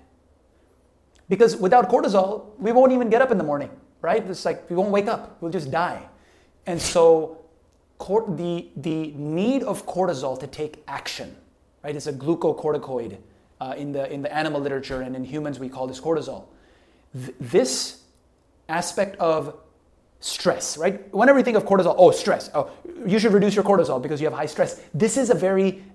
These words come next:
very naive way of looking at life, right? I, I know, uh, I talked to Jamo about this at the gym yesterday.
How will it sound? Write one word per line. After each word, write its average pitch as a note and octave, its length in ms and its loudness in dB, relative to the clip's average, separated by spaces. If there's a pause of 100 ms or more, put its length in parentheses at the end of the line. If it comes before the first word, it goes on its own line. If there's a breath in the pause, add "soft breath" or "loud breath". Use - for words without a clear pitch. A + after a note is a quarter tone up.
(160)
very F3 480 0 (140)
naive D#3 520 0
way D3+ 160 0
of C3+ 120 -2
looking C#3 240 -10
at - 300 -12
life, G#2+ 340 -12 (320)
right? D3+ 140 -2
I, D3+ 100 -2
I D3 120 -6
know, D#3 200 0
uh, C3+ 380 0
I C#3 80 -10
talked D3+ 180 -2
to D3 80 -6
Jamo D3+ 240 -6
about C3 220 -4
this C3 100 -8
at C3 80 -8
the B2 60 -12
gym D#3+ 180 -2
yesterday. A#2 400 -6